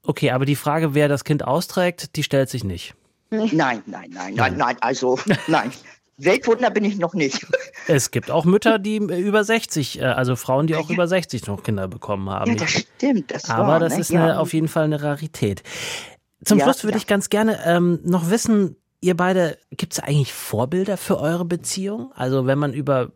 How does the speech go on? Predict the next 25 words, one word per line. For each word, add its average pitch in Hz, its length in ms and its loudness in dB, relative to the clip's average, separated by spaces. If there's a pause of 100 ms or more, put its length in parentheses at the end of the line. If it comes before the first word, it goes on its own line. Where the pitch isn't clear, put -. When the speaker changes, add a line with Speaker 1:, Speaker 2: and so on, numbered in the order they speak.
(180)
Speaker 1:
Paare 147 340 -2
mit 139 200 0
einem 127 160 0
großen 139 340 -2
Altersunterschied 147 720 -2
spricht, - 360 -4
sind 135 200 -2
es 131 180 -6
ja, 135 340 0
wir 123 100 0
haben 120 100 0
die 110 60 -6
Statistik 123 500 -6
gehört, 127 360 -2 (340)
meistens 151 580 0
heterosexuelle 151 840 -2
Paare 135 340 -2
und 101 260 -2
meistens 127 640 0
in 139 100 -4
aller 113 240 -4
Regel 110 220 0
ist - 220 -6
der 120 80 0
Mann 104 440 2